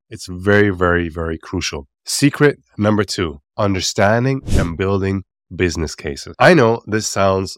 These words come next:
super obvious, and hear me out. I see this every time, over and over again,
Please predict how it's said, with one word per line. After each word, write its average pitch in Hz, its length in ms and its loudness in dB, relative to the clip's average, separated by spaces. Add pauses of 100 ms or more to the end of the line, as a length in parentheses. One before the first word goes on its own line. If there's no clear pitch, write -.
super - 600 -2
obvious, 82 500 2 (380)
and 104 380 4 (140)
hear 120 200 2
me 95 160 2
out. - 280 -6 (180)
I 117 100 4
see 117 180 -4
this 98 180 -6
every 95 280 -6
time, 80 380 -6 (180)
over 110 540 4
and 92 180 -2
over 92 460 0
again, 85 400 -4